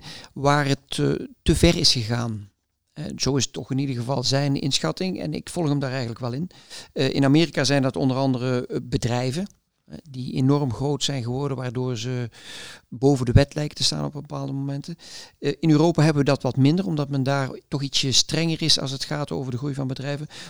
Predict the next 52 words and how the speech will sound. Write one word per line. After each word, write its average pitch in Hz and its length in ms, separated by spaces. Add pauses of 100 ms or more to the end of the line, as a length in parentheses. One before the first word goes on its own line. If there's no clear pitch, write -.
Maar 139 140
wij 135 120
hebben 135 180
dan 131 320
hier 131 200
en 131 60
daar 131 160
toch - 160
te 135 80
maken 127 380
met, 123 320
eh, 151 80
overheden 123 680
die, 120 400
eh, 117 80 (340)
veel 131 180
te 113 100
groot 110 220
zijn 123 160
geworden. - 300 (300)
Het - 280
is 151 60
overigens 156 280
niet 165 200
beperkt 151 480
tot 151 180
bedrijven 131 520
en 135 120
overheden, 151 420
want 139 260 (280)
hij 135 180
praat 120 360
ook - 140
over, 113 400
eh, 117 220
in - 120
zijn 110 120
boek 123 140
over 117 200
scholen 127 460
en 120 160
andere 127 340
instanties - 540
die, 117 260 (500)
ja, 120 380 (800)
soms - 300
heel 131 180
erg - 240
groot 135 240
worden 135 200
en 123 60
waarbij 127 520